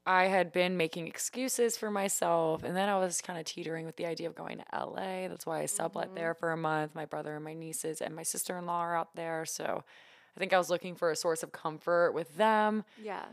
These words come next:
Speaker 1: When I got there, my brother broke the news to me that he had moved up to, um, Napa area. <laughs>
Speaker 2: You're like,
Speaker 1: And he
Speaker 2: "All right."
Speaker 1: didn't want to ruin my experience, so he didn't tell me until I got there.
Speaker 2: <laughs>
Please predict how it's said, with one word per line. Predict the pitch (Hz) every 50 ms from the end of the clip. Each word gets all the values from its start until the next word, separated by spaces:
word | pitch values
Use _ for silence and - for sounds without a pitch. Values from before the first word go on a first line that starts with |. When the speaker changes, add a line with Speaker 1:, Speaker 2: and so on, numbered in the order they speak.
| 208 _
Speaker 1:
When | - 202
I | 202 196
got | - 220 240 277 285 - -
there, | 196 185 175 175 175 170 151 - - - _ _ _ _ _ _ _
my | - 202
brother | 196 208 202 208 220
broke | 196 196 190 180 -
the | 190
news | 180 175 175 180 - -
to | - 175
me | 175 170 170
that | 160 151 - -
he | - - 185
had | 196 190 180 165 - 90
moved | 107 180 190 175 160 -
up | - 165 - - -
to, | - - 175 165 165 160 156 - -
um, | - 175 165 160 160 160 - -
Napa | 180 180 175 202 262 - - 165 156 156 -
area. | - 156 156 156 156 156 160 160 170 214 240
<laughs> | - - - - - - - - - - - - _ _ _ - - - - _ - -
Speaker 2:
You're | 202 202
like, | 190 185 -
Speaker 1:
And | 165 175 - 240
he | 170
Speaker 2:
"All | 175
right." | 185
Speaker 1:
didn't | 214 226 226 269 254 214
want | 214 214 220 190 - - - _ - - -
to | - 247 208
ruin | 165 196 214 226 220 208
my | 202 202 185
experience, | 170 - - - - - 196 202 208 196 170 156 160 160 165 151 - - - - -
so | - - 196 180 175 170 170 165 160 160 160 160 135 - -
he | 143 202 208
didn't | 190 196 202 196
tell | - - 208 202 202
me | 196 170 151
until | 156 160 190 185 165
I | 160
got | 156 165 170 180 - -
there. | 95 98 113 123 190 202 - _ _ _ -
Speaker 2:
<laughs> | 339